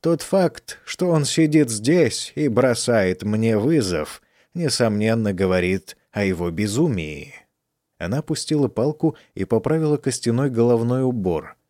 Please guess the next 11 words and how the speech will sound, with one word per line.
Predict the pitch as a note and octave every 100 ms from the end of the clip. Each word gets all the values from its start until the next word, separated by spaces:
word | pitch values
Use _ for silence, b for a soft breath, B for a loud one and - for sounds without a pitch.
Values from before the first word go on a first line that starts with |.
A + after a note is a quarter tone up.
| _ _ -
Наблюдающие | F2 G2 B2+ F3+ D#3 C#3+
клинки | C3 B2 B2+ A#2+ D#3
молча | C#3 B2 D3+ - D3
переваривали | B2+ A#2 A2 F#2 G2+ B2 B2+ C3
её | A#2+ G2 F#2 A2
слова, | - A2 A2+ A#2+ F#2 D#2+
как | - D#2+ -
и |
предписывалось | E2+ F2 E2 F#2+ G#2 - A2 A#2 A2
нашими | F#2+ F2+ F2+ G2 G2
обычаями. | G2+ A#2+ G#2+ - E2+ D#2+ D#2 C#2